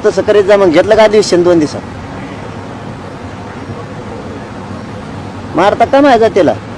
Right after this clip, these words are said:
तुमचे होईन फायदे, दहा पाच रुपये किंवा देते बढतं तुम्हाला नोकऱ्याला. मारता का आमचे लोक गोरगरिबाचे?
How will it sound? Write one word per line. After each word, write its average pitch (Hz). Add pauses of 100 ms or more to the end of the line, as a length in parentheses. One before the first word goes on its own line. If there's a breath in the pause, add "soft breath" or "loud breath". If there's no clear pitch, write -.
(260)
तुमचे 202
होईन 220
फायदे, 202
दहा 202
पाच 190
रुपये 202
किंवा 196
देते 196
बढतं 190
तुम्हाला 190
नोकऱ्याला. 160 (420)
मारता 214
का 226
आमचे 240
लोक 196
गोरगरिबाचे? 165